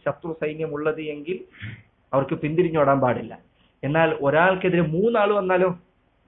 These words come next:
അവന് പിന്നിലോട്ട് ഓടാം, അനുവാദമുണ്ട്. അതിന്റെ നിയമങ്ങൾ വിശദമായി വേറെ പറയേണ്ടതാണ്, ഞാനതിന്റെ ചുരുക്കം മാത്രമാണ് പറഞ്ഞത്. അപ്പോൾ ജിഹാദിന് ചില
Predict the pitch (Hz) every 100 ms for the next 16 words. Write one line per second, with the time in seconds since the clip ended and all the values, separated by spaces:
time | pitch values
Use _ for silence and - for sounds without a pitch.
0 | _ _ _ _ 127 131 139 139 135 127
1 | 120 113 107 _ _ _ _ _ _ _
2 | _ 127 139 156 175 160 127 113 - _
3 | _ _ _ _ _ _ _ _ _ _
4 | _ _ _ _ _ _ _ _ _ 139
5 | 160 151 147 165 185 165 143 165 180 180
6 | 170 165 165 147 170 160 180 147 151 143
7 | 151 156 160 _ - 143 170 160 143 131
8 | 123 113 110 107 107 _ _ _ _ _
9 | _ _ _ _ _ _ _ - 190 226
10 | 247 - _ _ _ _ _ _ _ _
11 | _ _ _ _ _ _ _ _ _ _
12 | - 127 123 170 180 175 160 160 147 175